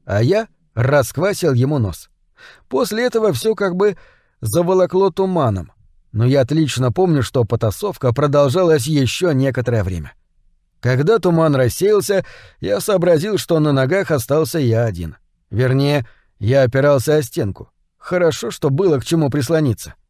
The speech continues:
Нед вошёл в дверь с измолоченным бруклинским Эдди на руках. Хотелось думать, что именно я его так отделал. Запястья Эдди были скованы наручниками. Нед бережно положил его рядом с телами других головорезов.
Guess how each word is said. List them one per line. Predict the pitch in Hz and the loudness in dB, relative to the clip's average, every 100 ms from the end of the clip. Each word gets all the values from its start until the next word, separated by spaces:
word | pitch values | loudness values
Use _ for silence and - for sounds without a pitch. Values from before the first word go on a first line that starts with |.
| _ _ _ _ | _ _ _ _
Нед | 95 143 175 | -2 0 2
вошёл | 127 131 147 123 | 2 0 0 0
в | 107 | 2
дверь | 156 202 - - _ | 2 0 -2 -14 _
с | - 160 | -6 -2
измолоченным | 156 156 151 208 202 208 208 170 | 0 2 2 2 0 -2 0 2
бруклинским | 170 185 190 196 - 196 160 | 2 0 0 -2 -2 -2 0
Эдди | 156 156 | 0 0
на | 165 | 0
руках. | 165 - 120 - _ _ _ _ | 0 -2 -6 -6 _ _ _ _
Хотелось | 135 120 139 127 113 | -4 0 0 2 2
думать, | 156 143 | 0 0
что | - 147 139 - _ _ - | 0 -2 -2 -8 _ _ -4
именно | 123 139 151 165 | 0 2 2 2
я | 185 196 147 | 2 2 2
его | 110 104 | 2 0
так | 98 117 135 | -2 -2 0
отделал. | 123 110 90 76 _ _ _ _ - | -2 -2 -4 -10 _ _ _ _ -14
Запястья | 92 135 127 226 - 160 | -2 0 2 2 2 0
Эдди | 214 175 170 | 0 0 0
были | 143 147 127 | 2 2 0
скованы | - 185 165 165 151 | 0 -2 0 2 2
наручниками. | 139 143 - 110 95 85 - _ _ _ | 0 0 -4 -6 -6 -10 -12 _ _ _
Нед | 90 139 214 156 | -4 -2 0 2
бережно | 175 208 180 160 160 | 2 2 2 2 0
положил | 151 147 127 190 | 2 2 2 2
его | 151 135 127 | 2 2 2
рядом | 185 170 160 | 0 0 0
с | 139 | -2
телами | - 135 180 180 | -2 0 2 0
других | 156 143 147 151 | 0 0 0 2
головорезов. | 160 156 147 117 95 - - | 2 2 2 0 -2 -8 -18